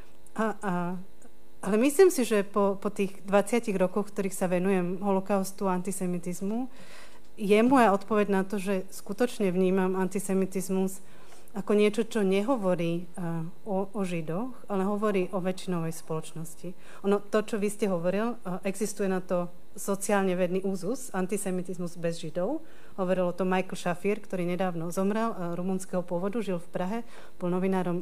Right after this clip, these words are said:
Slobodnej Európy. A, a, a vieme, že to existuje. A vlastne moja odpoveď na to je, že ja cez to, čo robím, a mám pocit, že to je asi aj zodpovednosť, eh, väčšinovej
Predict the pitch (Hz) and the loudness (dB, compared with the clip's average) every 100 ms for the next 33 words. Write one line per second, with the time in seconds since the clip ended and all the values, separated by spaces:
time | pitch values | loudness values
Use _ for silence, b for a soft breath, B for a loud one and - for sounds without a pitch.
0 | 196 - 196 196 185 170 170 170 - 240 | -4 -2 -2 0 0 0 0 -2 -4 -6
1 | B B B B B - 180 180 180 B | B B B B B -2 -2 -2 -4 B
2 | B - - - - 220 214 240 294 262 | B -8 -8 -8 -2 4 8 10 10 8
3 | 220 185 185 185 185 202 - - 151 240 | 2 0 2 2 0 -2 -4 -6 -6 -6
4 | B B B - 202 214 247 233 247 214 | B B B 2 4 6 6 6 6 4
5 | 208 226 208 202 196 196 185 190 190 190 | 2 0 2 2 2 0 0 0 -2 -2
6 | 202 196 208 233 226 - - - 196 196 | 0 2 4 2 -2 -8 -8 -2 -2 0
7 | - 214 220 - 180 143 220 269 185 180 | 2 2 2 0 0 2 0 0 0 2
8 | 190 202 196 196 - 202 202 185 - 185 | 0 -2 -4 -6 -2 2 2 0 0 0
9 | 185 180 185 185 180 175 - - 214 170 | 0 -2 -2 0 2 0 -4 -6 -4 -2
10 | 170 185 202 185 | -2 -2 0 0